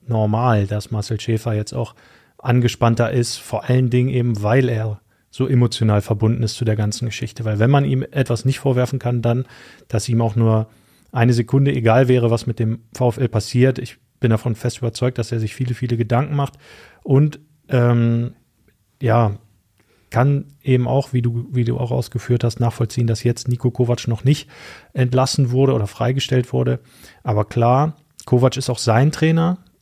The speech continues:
sozusagen, ne? Das ist eine Entscheidung von Schäfer gewesen, Kovac zu holen und das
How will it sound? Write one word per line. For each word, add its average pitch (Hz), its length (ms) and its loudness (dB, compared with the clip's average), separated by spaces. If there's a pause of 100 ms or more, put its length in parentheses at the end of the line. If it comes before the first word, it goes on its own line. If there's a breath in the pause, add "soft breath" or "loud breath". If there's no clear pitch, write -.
(200)
sozusagen, 151 840 0 (120)
ne? 131 220 0
Das 120 200 -4
ist 120 140 -12
eine 120 80 -4
Entscheidung 127 480 -4
von 120 300 -4 (340 soft breath)
Schäfer 147 640 0 (800 soft breath)
gewesen, 139 680 0
Kovac 131 420 -2
zu 120 160 0
holen 135 260 2
und 120 200 -4
das - 180 -8